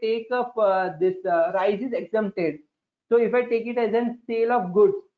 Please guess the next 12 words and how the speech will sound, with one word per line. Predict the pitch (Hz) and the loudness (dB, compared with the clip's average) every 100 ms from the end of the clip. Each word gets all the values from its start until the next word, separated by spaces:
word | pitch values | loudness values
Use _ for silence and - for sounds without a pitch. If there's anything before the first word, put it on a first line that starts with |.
| _ _ _ _ | _ _ _ _
then | 175 220 226 | -4 -2 -4
so, | 247 247 247 | 0 2 4
uh, | 226 202 - - _ _ | 2 0 -4 -20 _ _
wi-, | 226 170 180 | -6 0 0
without | 180 220 233 | 2 2 2
that | 226 233 | 0 0
I | 208 202 | 0 0
would | 202 | -2
be | 202 | -2
attracting | 220 - 208 226 220 | -2 -2 -6 -6 -4
five | 214 185 185 | 0 0 0
percent. | 175 170 156 147 | -2 -2 -8 -8